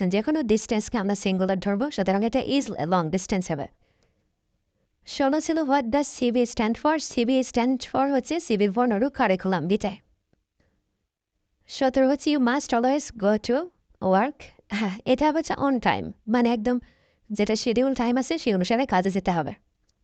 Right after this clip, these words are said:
আঠারো হচ্ছে, "What kind of noun সিলেট?" সিলেট হচ্ছে যাতে একটা জায়গার নাম, এটা হচ্ছে প্রপার নাউন। উনিশ হচ্ছে,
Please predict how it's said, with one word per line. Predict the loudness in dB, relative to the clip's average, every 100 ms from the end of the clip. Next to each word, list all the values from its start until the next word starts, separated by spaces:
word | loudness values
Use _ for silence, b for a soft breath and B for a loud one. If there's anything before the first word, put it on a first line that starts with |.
| _ _ _ _ _ -2
আঠারো | 0 2 2
হচ্ছে, | 2 2
"What | 2 0
kind | 0 0
of | 0
noun | 0 0
সিলেট?" | -2 -2 0 0 -4 -14 -16 _
সিলেট | -20 -4 0 0 0
হচ্ছে | 0 0
যাতে | -2 -2
একটা | -2 0
জায়গার | 2 2 0
নাম, | -2 -4 -2
এটা | 2 2 2
হচ্ছে | -2 -2
প্রপার | -2 -2 -2
নাউন। | -6 -8 -14 _ _ _ _ _ _ _ _ _ _ _ _ _ _ 0
উনিশ | 2 2 0
হচ্ছে, | -2 0 -2